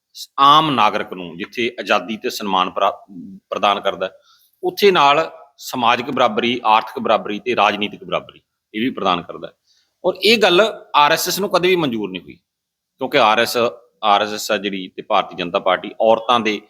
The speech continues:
ਤੇ ਦਲਿਤ ਵਰਗ ਦੇ ਹਮੇਸ਼ਾ ਖਿਲਾਫ ਰਹੀ ਹੈ। ਉਹ ਕਹਿੰਦੇ ਰਹੇ ਜਿਹੜੇ, ਜਿਸ ਤਰ੍ਹਾਂ ਸਨਾਤਨ ਧਰਮ ਕਹਿੰਦਾ ਕਿ ਔਰਤ ਆ ਜਿਹੜੀ ਪੈਰ ਦੀ ਜੁੱਤੀ ਹੈ, ਪਤੀ ਪਰਮੇਸ਼ਰ ਹੈ, ਪਰ ਜਿਹੜਾ ਸਾਡਾ ਸੰਵਿਧਾਨ ਆ ਉਹ ਔਰਤਾਂ ਨੂੰ ਬਰਾਬਰ ਦੇ ਅਧਿਕਾਰ ਦਿੰਦਾ ਹੈ। ਇਸੇ ਤਰ੍ਹਾਂ ਦਲਿਤਾਂ ਨੂੰ ਵੀ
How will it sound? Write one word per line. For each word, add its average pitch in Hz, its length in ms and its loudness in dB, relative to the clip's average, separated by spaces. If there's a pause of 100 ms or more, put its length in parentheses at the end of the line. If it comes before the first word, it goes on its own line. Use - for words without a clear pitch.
(420)
ਤੇ 127 60 -2
ਦਲਿਤ 135 320 2
ਵਰਗ 120 200 2
ਦੇ 98 180 -4
ਹਮੇਸ਼ਾ 95 380 -6
ਖਿਲਾਫ 80 360 -4
ਰਹੀ 65 80 -12
ਹੈ। 62 120 -20 (680)
ਉਹ 107 300 -4
ਕਹਿੰਦੇ 107 320 -2
ਰਹੇ 104 180 4
ਜਿਹੜੇ, 101 200 -2 (200)
ਜਿਸ 85 180 -14
ਤਰ੍ਹਾਂ 95 180 -6
ਸਨਾਤਨ 98 400 -4
ਧਰਮ 98 240 -2
ਕਹਿੰਦਾ 87 260 -4
ਕਿ - 640 -20
ਔਰਤ 104 300 2
ਆ 107 40 4
ਜਿਹੜੀ 98 180 -4
ਪੈਰ 92 280 0
ਦੀ 87 100 -12
ਜੁੱਤੀ 87 380 -10
ਹੈ, 80 40 -8 (520)
ਪਤੀ 101 200 -6
ਪਰਮੇਸ਼ਰ 95 500 -2
ਹੈ, - 80 -6 (580)
ਪਰ 117 120 2
ਜਿਹੜਾ 131 200 4
ਸਾਡਾ 123 260 -2
ਸੰਵਿਧਾਨ 104 480 0
ਆ 117 40 0
ਉਹ 139 260 -6
ਔਰਤਾਂ 95 300 -2
ਨੂੰ 123 100 -8
ਬਰਾਬਰ 87 280 -2
ਦੇ 78 100 -12
ਅਧਿਕਾਰ 80 260 -8
ਦਿੰਦਾ - 300 -20
ਹੈ। - 60 -20 (600)
ਇਸੇ 147 200 4
ਤਰ੍ਹਾਂ 160 300 2
ਦਲਿਤਾਂ 127 440 2
ਨੂੰ 143 100 4
ਵੀ 127 220 0